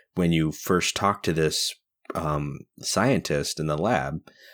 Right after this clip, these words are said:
um, he'll tell you, like, "Oh, have you met the other potion shop lady? Like, she's kind of an apprentice of mine." Um, so, like, just again, they're, like, building more connections from person to person and kinda, like, just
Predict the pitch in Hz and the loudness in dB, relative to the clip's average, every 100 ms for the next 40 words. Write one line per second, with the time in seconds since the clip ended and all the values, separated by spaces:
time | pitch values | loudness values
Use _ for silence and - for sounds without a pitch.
0 | - - 85 78 107 98 - 120 90 82 | -12 -2 0 0 0 0 2 2 4 4
1 | 80 - 117 101 87 87 87 87 87 - | 4 2 2 2 4 2 2 2 2 2
2 | 87 80 78 113 139 - 87 85 78 78 | 2 2 2 0 0 0 0 2 2 0
3 | 78 76 76 76 71 - 85 - 95 90 | 0 0 0 0 0 -2 -4 0 2 2
4 | 82 73 - 82 - - - - - - | 2 -2 0 -2 -2 -4 -6 -6 -10 -10
5 | - _ _ _ _ _ _ _ - 87 | -14 _ _ _ _ _ _ _ -2 2
6 | 80 76 73 71 - _ _ - - 104 | 2 2 0 -6 -12 _ _ -8 -2 2
7 | 95 92 85 82 - - - 104 - 90 | 4 4 4 0 -6 -14 -2 0 2 2
8 | 87 78 71 78 80 - 87 90 87 80 | 2 0 2 2 2 2 2 4 2 2
9 | 80 78 80 76 - 73 71 - 71 76 | 2 2 2 0 0 -4 -4 -4 0 2
10 | - 76 73 73 78 - 73 76 76 73 | 2 0 0 0 0 0 -2 -2 0 0
11 | 73 78 - - - - | 0 -2 -2 -2 -2 -4